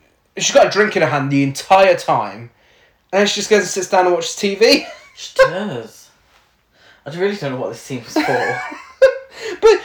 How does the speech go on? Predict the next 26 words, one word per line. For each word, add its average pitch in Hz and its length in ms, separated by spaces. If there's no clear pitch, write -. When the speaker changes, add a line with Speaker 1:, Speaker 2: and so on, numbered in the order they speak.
Speaker 1:
the 359 60
thing 370 140
is, 294 140
Supergirl 302 600
isn't 262 160
like, 233 220
"Oh 190 280
shit, - 720
she - 140
knows 180 200
my 170 220
identity." 190 420
She's 151 80
like, 156 220
"Yeah, 170 260
all 151 60
right 127 140
then." 123 80
Speaker 2:
She's 131 80
like, 185 140
"Sorry, 208 540
ma'am." 175 420
<laughs> - 80
Well, 156 140
who's 190 180
gonna 196 320